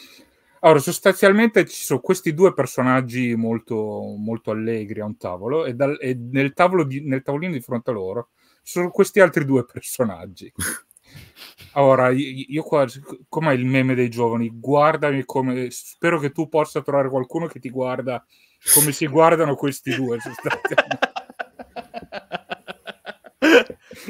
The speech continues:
Andrei avanti così all'infinito, solo ad alternare tra loro due. <laughs> Però, insomma, questo qua che è al tavolo con la bionda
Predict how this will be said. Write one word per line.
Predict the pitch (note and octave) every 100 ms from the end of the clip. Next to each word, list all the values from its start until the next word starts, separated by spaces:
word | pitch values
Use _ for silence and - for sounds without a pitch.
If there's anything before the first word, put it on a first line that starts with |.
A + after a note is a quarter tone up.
| - - - - A3+ - _ _ _ -
Andrei | B2+ B2 C#3+
avanti | D3 C#3 D3 C#3
così | - B2 C3+
all'infinito, | A#2 A2 A2 A2+ G2 F2+ -
solo | - A#2 A2
ad | A2
alternare | A#2+ A2+ - A2+ G2+
tra | -
loro | G2 G#2 G2+
due. | F#2+ F2
<laughs> | - - - _ _ - - - - - _ _ _ _ - - - _ _ _ -
Però, | G#3+
insomma, | G#3+ E3+ D3 D3
questo | F#3 - F#3
qua | G3+ G3
che | F#3+ D3+
è | C3+
al | C#3 -
tavolo | D#3 C3 B2
con | C3 C3
la | C3
bionda | C#3 E3 F3 F3 F3 F3